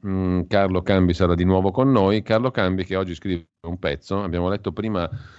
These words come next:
l'articolo <clears throat> di Marcello Veneziani su Gianni Agnelli e, mm, a complemento di quello, io vi cito adesso in attesa di ricollegarci con Carlo Cambi, il pezzo firmato da Carlo Cambi appunto sulla Verità di oggi,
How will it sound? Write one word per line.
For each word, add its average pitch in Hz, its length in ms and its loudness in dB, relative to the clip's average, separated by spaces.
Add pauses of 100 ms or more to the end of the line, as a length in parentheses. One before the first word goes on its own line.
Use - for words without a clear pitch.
(340)
l'articolo 92 760 -2
<clears throat> 147 480 4
di 87 200 -6
Marcello 92 380 -4
Veneziani 95 680 0
su 82 560 -2
Gianni 90 300 2
Agnelli 104 600 -2
e, 85 360 -2
mm, 76 320 -4 (100)
a 107 180 2
complemento 135 760 0
di 98 100 -4
quello, 90 380 0
io 90 120 0
vi 85 120 -2
cito 87 260 -6
adesso 80 240 -4
in 73 80 -2
attesa 78 320 -2
di 71 140 -4
ricollegarci 78 920 -2
con 67 120 -4
Carlo 82 260 0
Cambi, 78 340 0
il 90 60 -2
pezzo 73 380 -4
firmato 85 400 -2
da 73 240 -2 (220)
Carlo 58 180 -12
Cambi 80 240 2
appunto 82 260 -2
sulla 76 180 -2
Verità 80 300 0
di 117 140 2
oggi, 80 360 -2